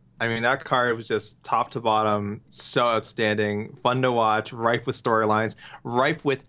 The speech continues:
matchmaking possibility, dare I say. Uh, though actually, now that I think about it, some of the picks were pretty obvious. But, uh, no, but some were pretty wide open. And I, I, and I think we had performances tonight that really,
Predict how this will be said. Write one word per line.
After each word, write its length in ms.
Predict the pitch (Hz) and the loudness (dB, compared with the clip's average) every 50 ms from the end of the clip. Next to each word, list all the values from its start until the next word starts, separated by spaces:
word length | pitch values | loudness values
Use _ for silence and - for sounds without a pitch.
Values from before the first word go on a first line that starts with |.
| - _ _ _ _ _ - | -20 _ _ _ _ _ -16
matchmaking 1080 | - 113 120 123 127 127 143 147 - - - 143 131 135 139 135 - 143 139 139 135 | -14 -10 -2 0 2 2 2 0 -2 -8 -8 -6 -4 -4 -4 -2 -2 -4 -4 -4 -6
possibility, 960 | _ - - 123 123 - - 120 - 120 123 139 147 143 - 170 170 185 196 | _ -2 -2 -2 0 -2 -8 -6 -6 -4 -4 -4 -4 -4 -4 -4 -4 -4 -4
dare 280 | 170 143 135 135 139 143 | -8 -2 0 2 2 4
I 140 | 139 139 139 | 2 2 0
say. 480 | 135 - - 147 143 160 185 220 220 - | -2 -2 -2 0 0 0 -2 -4 -6 -2
Uh, 400 | - 123 117 117 117 117 117 135 | 0 0 2 2 2 2 0 2
though 140 | 160 139 143 | 2 2 2
actually, 220 | 147 139 - 131 | 2 0 -2 0
now 100 | 127 123 | 0 0
that 100 | 120 117 | 2 0
I 40 | 113 | -2
think 160 | - 131 113 | -2 -6 -4
about 160 | 107 113 104 | -2 -2 -2
it, 80 | 107 - | -2 -4
some 120 | - 113 | -6 -8
of 40 | 107 | -8
the 80 | 101 98 | -8 -6
picks 200 | - 117 98 - | -6 -8 -8 -6
were 60 | - | -6
pretty 160 | - 104 104 | -4 0 2
obvious. 340 | 98 95 95 101 95 - - - - - - - - - _ - | 0 0 0 -2 -10 -10 -12 -16 -18 -18 -18 -18 -20 -14 _ -2
But, 140 | 139 147 151 | 0 2 2
uh, 120 | 151 165 | 2 2
no, 160 | 220 285 233 | 0 0 -2
but 160 | 147 147 - 160 | 0 -4 -4 0
some 140 | - 190 | 0 0
were 60 | 202 190 | 0 0
pretty 180 | - 226 240 | -2 -4 -2
wide 220 | 226 220 226 226 226 | 0 0 2 2 0
open. 340 | 233 226 - 107 98 - | 0 0 0 -2 -2 -2
And 260 | - 127 117 113 120 123 | -2 0 2 2 2 2
I, 120 | 113 117 | 2 2
I, 220 | 113 117 117 104 123 | 2 4 2 2 2
and 80 | 120 | 2
I 100 | 120 117 | 2 2
think 300 | 113 - - 160 156 151 - | 0 0 -2 -4 -4 -4 -4
we 120 | - 127 120 | -2 0 2
had 240 | 127 123 123 - | 2 2 0 -2
performances 440 | - - - 139 135 135 127 - - | -6 -4 -2 -2 0 0 -2 -6 -6
tonight 260 | - 127 123 131 135 | -2 0 0 0 0
that 100 | - 95 | -2 -4
really, 480 | 95 101 113 123 123 127 127 127 127 - | -2 0 0 2 2 2 2 0 -2 -4